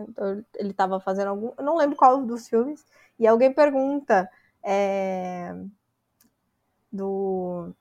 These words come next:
do Pantera Negra dois, e aí ele responde, "I'm dead." Aí a entrevistadora fala, tipo, "Não, como assim? Você tá, vai morrer? Não, claro que não, para de pensar isso." Ele, "Não, é verdade, eu, eu, eu tô morto." E tipo, o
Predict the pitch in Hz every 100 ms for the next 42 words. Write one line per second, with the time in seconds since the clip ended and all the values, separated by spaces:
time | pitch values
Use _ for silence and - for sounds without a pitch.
0 | _ _ - 208 233 226 226 226 220 226
1 | 247 233 226 202 214 - - 226 226 226
2 | 240 240 - 202 208 202 185 - 190 208
3 | 233 202 214 185 - - _ - 208 214
4 | 226 226 226 233 233 226 226 220 220 214
5 | 220 - 240 196 - _ _ 320 339 403
6 | 480 349 453 - 392 381 269 254 269 285
7 | 240 226 269 196 202 214 302 240 185 185
8 | _ _ 339 415 453 339 285 311 269 269
9 | - 330 302 247 262 294 247 240 277 370
10 | 262 294 294 269 294 220 220 208 - 208
11 | - 220 269 294 226 226 202 - _ _
12 | _ - - - 240 - - - - -
13 | - 330